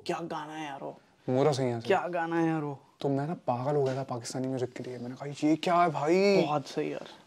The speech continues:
Speaker 2: मतलब, उनके कॉम्पोजिशन, उनके कुछ गाने हैं,
Speaker 1: हम्म।
Speaker 2: मैं आज बोलना चाहता हूँ कि ताकि लोग सुने, अगर पांच लोग भी देखेंगे, तो अगर
Speaker 1: हम्म,
Speaker 2: पांच लोग भी
Speaker 1: हम्म,
Speaker 2: सुनेंगे ना
Speaker 1: हम्म।
Speaker 2: वो गाने, मेरे को बहुत खुशी होगी।
Speaker 1: हम्म।
Speaker 2: उनके कुछ गाने भाई, खैर याद नाल।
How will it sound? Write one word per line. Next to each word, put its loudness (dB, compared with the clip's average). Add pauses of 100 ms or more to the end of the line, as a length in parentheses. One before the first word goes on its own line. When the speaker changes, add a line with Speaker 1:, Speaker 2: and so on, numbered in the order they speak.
(120)
Speaker 2:
मतलब, 2
उनके 6
कॉम्पोजिशन, 4
उनके 2
कुछ 6
गाने 8
हैं, 0 (200)
Speaker 1:
हम्म। 0
Speaker 2:
मैं 8
आज 8
बोलना 8
चाहता 4
हूँ 2
कि 0
ताकि 2
लोग 8
सुने, 4
अगर 6 (520)
पांच 8
लोग 10
भी 10
देखेंगे, 8
तो 6
अगर 6
Speaker 1:
हम्म, 8
Speaker 2:
पांच 8
लोग 12
भी 10
Speaker 1:
हम्म, 8
Speaker 2:
सुनेंगे 10
ना 10
Speaker 1:
हम्म। 8
Speaker 2:
वो 8
गाने, 6
मेरे 6
को 8
बहुत 6
खुशी -2
होगी। -2
Speaker 1:
हम्म। 0 (580)
Speaker 2:
उनके 4
कुछ 6
गाने 2
भाई, -2 (460)
खैर 0
याद 4
नाल। -2